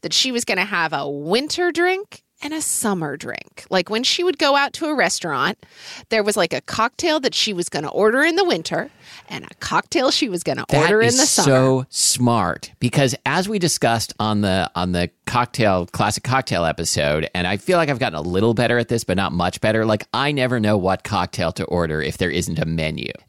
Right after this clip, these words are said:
Speaker 2: And so having, like, a, a, and, and, and cocktails are seasonal. So, like, I, I don't wanna order, uh,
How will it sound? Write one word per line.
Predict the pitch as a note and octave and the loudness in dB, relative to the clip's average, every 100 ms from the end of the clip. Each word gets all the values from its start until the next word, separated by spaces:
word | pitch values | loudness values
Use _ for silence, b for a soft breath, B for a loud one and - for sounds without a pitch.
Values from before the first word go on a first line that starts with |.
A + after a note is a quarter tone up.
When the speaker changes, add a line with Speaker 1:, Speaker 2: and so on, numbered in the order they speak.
| _ | _
Speaker 2:
And | G#2+ G2 | -2 -2
so | - F#2+ | 0 0
having, | F2+ B2 C3 C#3 B2 | 0 -2 -2 -2 -2
like, | F#2+ E2 | -4 -4
a, | B1 - | -6 -2
a, | F#2 D#2 G#2+ | -2 -2 -2
and, | A2+ | 0
and, | A#2+ A2 - - | 0 0 -4 -4
and | B2 | -2
cocktails | A#2+ A#2+ D3+ A#2+ B2 | -2 -4 0 0 0
are | |
seasonal. | G#2+ - G3 A#2 - - | -2 0 0 0 -4 -10
So, | - - A#2 G2+ | -6 0 4 4
like, | F#2+ - B B B | 2 -2 B B B
I, | G#2+ | 0
I | A#2 | 2
don't | B2+ C3+ | 0 2
wanna | D#3 C3+ | 2 2
order, | A2 G#2 G2+ F#2 F2 F2 | 0 2 2 2 2 2
uh, | E2 D#2+ | 2 0